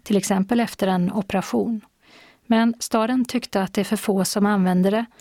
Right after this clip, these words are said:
och nu läggs verksamheten alltså ner.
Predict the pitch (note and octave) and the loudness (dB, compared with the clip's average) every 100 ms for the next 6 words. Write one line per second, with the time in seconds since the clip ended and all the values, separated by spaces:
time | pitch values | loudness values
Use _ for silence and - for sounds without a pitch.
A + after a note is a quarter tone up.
0 | - - - B3+ G3+ F#3+ G3 G#3+ G3 F#3+ | -20 -8 0 2 4 2 0 0 0 -2
1 | - G#3+ F#3+ - F#3 E3+ - F#3 E3+ - | -2 -2 -2 0 0 0 0 0 0 -2
2 | F#3+ F#3+ - - | -2 -2 -4 -10